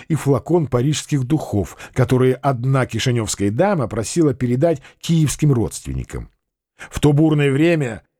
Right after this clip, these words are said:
ношение контрабанды на животе называлось «носить в припарку».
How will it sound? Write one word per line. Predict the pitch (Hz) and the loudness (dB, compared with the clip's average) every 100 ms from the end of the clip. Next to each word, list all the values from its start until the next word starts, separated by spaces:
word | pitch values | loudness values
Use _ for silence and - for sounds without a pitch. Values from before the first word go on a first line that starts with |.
| _ | _
ношение | - 147 - 165 165 160 | 0 2 4 2 4 2
контрабанды | 156 151 147 147 165 165 156 | 0 0 0 0 0 0 0
на | 147 | 0
животе | 131 131 120 208 233 - | 0 0 0 0 0 -4
называлось | 131 143 127 151 190 185 160 | -2 2 2 2 2 0 0
«носить | 160 - 190 190 | 0 0 -4 -4
в | - - | -8 -2
припарку». | 180 190 165 113 80 - 52 - | 0 2 0 -2 -4 -12 -16 -16